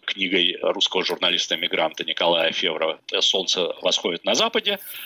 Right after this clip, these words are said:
Первая часть мемуаров Ольшанского посвящена войне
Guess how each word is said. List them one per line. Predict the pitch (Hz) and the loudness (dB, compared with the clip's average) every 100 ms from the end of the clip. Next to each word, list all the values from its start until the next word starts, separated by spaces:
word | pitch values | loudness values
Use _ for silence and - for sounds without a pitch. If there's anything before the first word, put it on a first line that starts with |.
| - | -10
Первая | - 214 151 135 | -2 2 2 2
часть | 139 - | 0 -2
мемуаров | 127 123 113 - | -6 -2 0 2
Ольшанского | 113 - 117 - 104 | 0 2 -2 -4 -10
посвящена | 92 - 104 - 110 101 95 | -6 -4 0 0 0 0 0
войне | 85 113 135 202 254 226 | 2 2 2 0 0 -2